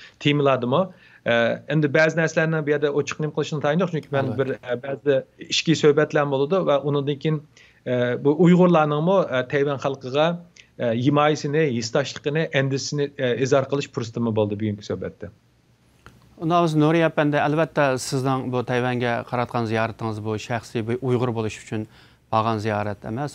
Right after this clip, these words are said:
Speaker 2: bu Amerikaning bir hukumat amaldori sifatida qaratgan rasmiy bir ziyorat. A, sizningcha hamda bu Xitoy hukumati, masalan, bu sizni, masalan, bu shu, a, Xalqaro diniy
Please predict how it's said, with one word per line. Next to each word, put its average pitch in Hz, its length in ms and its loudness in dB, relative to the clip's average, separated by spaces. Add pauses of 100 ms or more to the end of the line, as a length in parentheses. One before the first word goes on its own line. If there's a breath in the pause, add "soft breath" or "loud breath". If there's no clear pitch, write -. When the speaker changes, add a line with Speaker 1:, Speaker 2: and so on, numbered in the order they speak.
Speaker 2:
bu 123 80 -4
Amerikaning 113 480 -6
bir 107 140 -4
hukumat 110 320 -8
amaldori 113 600 -2 (420 soft breath)
sifatida 113 400 -4 (320)
qaratgan 107 500 -4
rasmiy 107 380 -2
bir 104 100 -4
ziyorat. 107 500 -4 (140)
A, 98 100 -10 (560 soft breath)
sizningcha 170 480 0
hamda 160 240 2
bu 135 280 2 (380 soft breath)
Xitoy 147 320 2
hukumati, 151 280 -2
masalan, 131 540 -2
bu 117 320 2
sizni, 127 320 -4
masalan, 107 460 -6
bu 104 100 -8
shu, 110 180 -10 (640 soft breath)
a, 120 60 -6 (100)
Xalqaro 117 420 -4
diniy 110 220 -4